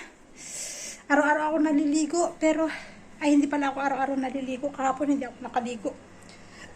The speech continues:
Shower lang, pero makati ang ulo ko. Ay, ewan ba. So, ito yung araw-araw na trabaho ko dito, guys.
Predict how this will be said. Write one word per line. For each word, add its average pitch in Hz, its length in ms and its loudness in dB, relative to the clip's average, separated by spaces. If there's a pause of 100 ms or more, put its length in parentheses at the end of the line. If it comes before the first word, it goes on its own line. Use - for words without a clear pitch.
(260)
Shower 262 480 8
lang, 277 320 0
pero 277 160 0
makati 302 320 2
ang 302 160 2
ulo 285 320 2
ko. 240 160 -2 (2000)
Ay, 294 400 6
ewan 269 240 -2
ba. 277 160 0 (880)
So, 269 160 2
ito 262 160 0
yung 285 560 4 (880)
araw-araw 262 720 0
na 262 240 4 (1800)
trabaho 240 400 2
ko - 80 -4
dito, 220 320 -6
guys. 185 400 -2